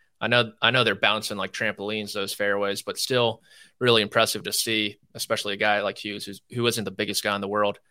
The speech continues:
Uh, and then sixteen, that chip to, you know, knock in range to earn the concession. So a lot of good stuff from Burns, and it's good to see. I know his driver was ruled non-conform-,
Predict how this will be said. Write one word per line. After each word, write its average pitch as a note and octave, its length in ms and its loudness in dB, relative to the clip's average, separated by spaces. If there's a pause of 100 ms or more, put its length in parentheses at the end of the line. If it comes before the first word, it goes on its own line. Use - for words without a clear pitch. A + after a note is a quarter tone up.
(460)
Uh, G#2+ 420 6
and A2 140 0
then A2 420 2 (440)
sixteen, A2+ 720 0
that - 240 -2
chip - 440 0
to, G2 400 -4 (100)
you G2+ 120 -10
know, F#2+ 60 -4
knock G#2 340 0
in G2 160 -6
range G2 360 -6
to G2+ 340 -8 (280)
earn A#2 160 4
the G#2+ 80 -2
concession. G2 680 0 (520)
So G2 400 2 (360)
a A2 40 4
lot C#3 120 8
of D#3 40 -6
good D#3 120 0
stuff D#3 200 4
from A#2+ 140 -2
Burns, A#2+ 320 2
and A#2+ 100 0
it's - 100 -4
good C3 100 0
to A#2 60 -2
see. C#3+ 200 2
I G#2 80 6
know A2+ 140 4
his A#2 140 0
driver A2+ 360 2
was G#2 180 -6
ruled G#2+ 260 -2
non-conform-, G2+ 720 -4